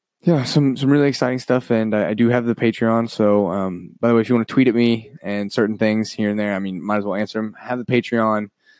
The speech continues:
Um, if there's anybody who wants to go check that out.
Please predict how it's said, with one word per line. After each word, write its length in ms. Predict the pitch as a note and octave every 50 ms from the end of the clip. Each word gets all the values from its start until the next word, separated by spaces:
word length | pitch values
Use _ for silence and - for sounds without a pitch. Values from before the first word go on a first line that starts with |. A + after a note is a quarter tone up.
| _ _ _ _ _
Um, 520 | _ - G2+ G#2 G2+ G2 G2 G2 F#2+ G2 - _ _ _ _ _ _ _ _ _ _ _ _ _ _ _
if 320 | - A2 G#2+ - - - -
there's 320 | - G#2+ A2+ A2 G#2+ G#2 G#2+
anybody 300 | G#2+ A2 G#2 G#2+ G2+ G2+
who 100 | A2 G#2+
wants 200 | G#2+ G2+ - -
to 100 | - G2+
go 180 | G#2 G2+ G2+
check 240 | F#2+ - F2+ E2 -
that 180 | - C3+ C#3 C#3
out. 320 | C3 B2+ B2 A#2+ - -